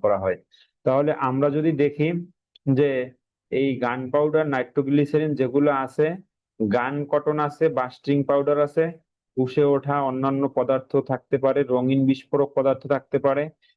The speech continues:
আতশবাজির প্রভাব সৃষ্টির লক্ষ্যে ব্যবহৃত উৎপাদিত যে কোনো দ্রব্য বিস্ফোরক দ্রব্য হিসেবে, আহ, উৎ-, বিস্ফোরক দ্রব্য হিসেবে গণ্য হবে। আর খতে বলছে বিস্ফোরক সামগ্রী তৈরির যে কোনো পদার্থ। তাহলে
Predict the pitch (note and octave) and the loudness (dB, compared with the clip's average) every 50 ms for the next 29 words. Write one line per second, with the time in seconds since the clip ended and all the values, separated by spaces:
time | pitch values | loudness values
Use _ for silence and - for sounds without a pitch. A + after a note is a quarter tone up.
0 | _ _ - G#2+ A2+ A2 - C3+ B2+ B2 B2+ C#3 C#3+ C#3 C3+ C#3 C#3 B2+ - C#3 | _ _ -8 -6 -4 -2 -2 -2 -2 -2 -2 -2 -2 0 -2 -4 -4 -4 -2 -2
1 | C3 C3 C3+ C3+ C3+ - - C#3+ C3 - - - C#3 C3+ C#3 C#3 C3+ - - D3 | 0 0 0 0 -2 -4 -4 -6 -6 -4 -8 -6 -2 0 0 0 0 -2 -2 0
2 | B2+ B2+ B2 A#2+ B2+ C3+ C#3 C#3 D3 C3 - - - C3+ C3+ C3+ C3+ D#3+ D#3+ C3 | 0 0 0 0 0 -2 0 0 0 -2 -2 -2 -2 0 0 0 0 -2 -2 -2
3 | B2+ B2+ B2+ C3 C3 C3 B2 A2+ A#2+ A#2 B2 B2 A#2 A#2+ C3 D#3 F#3 A#3 - _ | -2 -4 -4 -2 -4 -2 0 2 2 2 2 0 -2 -2 -2 -2 -2 -4 -8 _
4 | _ _ _ _ _ _ _ _ _ - A2+ A2 A#2+ A#2 A2+ A2+ - C#3 C3+ C3 | _ _ _ _ _ _ _ _ _ -4 -2 0 0 0 -2 -2 0 0 2 2
5 | B2+ A#2 C#3 C3+ C3 C3 C3 C#3 C#3 C#3+ C#3 C#3 - D3+ D3 D3 E3 F3+ G3+ G3 | 0 0 0 0 0 0 0 0 0 0 0 0 0 0 0 0 -2 -4 -6 -10
6 | - _ _ _ _ _ _ _ _ _ _ _ _ _ _ A#2 A#2 A#2 A#2 A#2 | -16 _ _ _ _ _ _ _ _ _ _ _ _ _ _ -2 0 2 2 0
7 | A#2 A#2+ A#2+ A#2 - C#3 C3 A#2+ A2+ A2+ G#2+ A2 A2+ B2 A#2 - - - C#3+ C#3+ | 0 -2 -4 -6 -10 -10 -10 -8 -8 -4 -2 -2 -2 -2 -4 -4 -2 0 0 2
8 | C3+ B2+ B2 C#3 C3+ C3+ C3 B2+ C#3 C3+ C3+ C3+ C3 C3 C#3 C3 B2+ C3 B2+ B2+ | 0 0 0 0 0 0 0 0 0 0 2 0 0 0 -2 -2 0 -2 -2 -4
9 | B2+ _ _ _ _ - A#2+ G#2+ A#2 A#2+ A#2+ A#2+ B2 A#2+ A2 A2+ A2 G#2 G2 F2 | -6 _ _ _ _ -4 0 2 2 2 0 0 -2 -2 0 0 0 0 -2 -6
10 | E2+ _ _ _ _ - A2 A2+ A2+ - - - C3+ C#3 C#3 D#3 D3+ C#3+ D#3 D#3 | -10 _ _ _ _ -6 -4 -4 -6 -6 -4 -2 -2 0 0 -2 0 0 0 -2
11 | D3+ D#3 E3+ D3+ B2+ B2+ B2 - - _ D3 D3 D3 D3 - - - B2+ C3 C3 | 0 -2 -4 -2 -2 -2 -4 -4 -6 _ -2 0 0 -2 -4 -6 -6 -4 -4 -4
12 | C3 B2 B2 C3 C#3 D3+ D3 D3+ - B2+ C3 C3 C3 C3 C#3+ C#3 C3+ C3+ A#2+ B2+ | -6 -6 -6 -4 -2 -2 0 0 0 2 2 2 2 2 2 2 2 2 2 0
13 | C3 C3 C#3 C3+ C3 C3 C3 A#2+ A2+ A#2 A2+ A2 A2 - - G2 F#2 - _ _ | 0 0 0 -2 -2 0 0 0 2 2 2 0 -2 -6 -10 -10 -10 -10 _ _
14 | _ _ _ _ _ _ - A#2+ A#2+ B2+ C3+ C#3 | _ _ _ _ _ _ -2 0 0 0 0 0